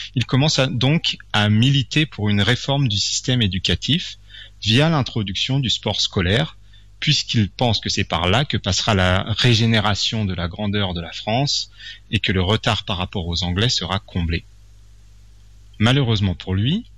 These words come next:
ses convictions ont du mal à prendre, puisque son modèle ne correspond pas aux valeurs morales de la Troisième République, tout simplement.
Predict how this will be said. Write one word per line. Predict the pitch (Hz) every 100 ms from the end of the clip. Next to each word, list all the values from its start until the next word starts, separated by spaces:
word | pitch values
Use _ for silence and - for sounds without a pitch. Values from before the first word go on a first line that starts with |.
| - - - - -
ses | - 107 104
convictions | - 147 143 - 165 156
ont |
du | 98
mal | 104 113
à | -
prendre, | - 95 90 82 - - -
puisque | - -
son | - 113
modèle | 117 123 156
ne | 127
correspond | - 107 - 101
pas | 131
aux | 117
valeurs | 113 110
morales | 110 104 104 123 123
de | 98
la | 92
Troisième | - 101 101 95
République, | 98 98 80 -
tout | -
simplement. | - - 87